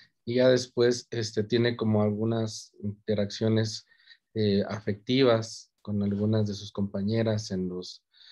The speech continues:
en los monasterios, bueno, no sé si son, más bien en, en los, las escuelas de monjas, <laughs> en donde se está formando, y,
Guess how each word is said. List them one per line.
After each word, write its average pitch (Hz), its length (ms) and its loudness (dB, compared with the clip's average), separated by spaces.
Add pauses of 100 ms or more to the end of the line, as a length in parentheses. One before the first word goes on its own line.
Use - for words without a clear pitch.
(220)
en 117 100 0
los 104 160 2
monasterios, 110 960 0
bueno, 120 160 2
no 113 120 0
sé 113 120 -4
si 107 60 -8
son, 110 220 -4
más 123 120 -2
bien 127 100 2
en, 123 120 2
en 113 200 -6
los, 107 300 -8
las 104 80 -6
escuelas 123 320 0
de 107 80 4
monjas, 113 420 -2
<laughs> - 540 -16
en 110 160 -2
donde 104 240 2
se 101 60 -12
está 107 220 -6 (220)
formando, 117 580 2 (800)
y, 143 460 0